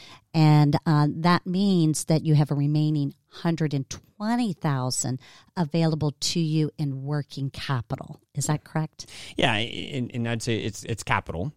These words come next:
Speaker 2: And then
Speaker 1: Okay.
Speaker 2: depending on what it's gonna be used for, is, is it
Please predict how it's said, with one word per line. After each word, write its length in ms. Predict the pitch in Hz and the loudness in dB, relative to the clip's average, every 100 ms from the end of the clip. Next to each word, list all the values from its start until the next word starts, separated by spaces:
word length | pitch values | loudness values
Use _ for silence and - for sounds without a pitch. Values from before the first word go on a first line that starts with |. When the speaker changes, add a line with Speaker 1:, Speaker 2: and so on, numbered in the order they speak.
| - | -6
Speaker 2:
And 120 | 104 104 | 2 4
then 140 | 101 | 4
Speaker 1:
Okay. 160 | 147 131 | 2 0
Speaker 2:
depending 380 | 104 135 127 117 | -2 0 0 2
on 140 | 101 | 0
what 120 | 104 | -2
it's 100 | 104 | -2
gonna 120 | 101 | -4
be 80 | 90 | -6
used 320 | 85 85 - | -6 -8 -10
for, 480 | - - 123 175 170 | -10 -4 -2 -2 -6
is, 380 | - 101 95 90 | -6 -4 -4 -6
is 220 | - 113 | -8 -4
it 140 | 104 | -4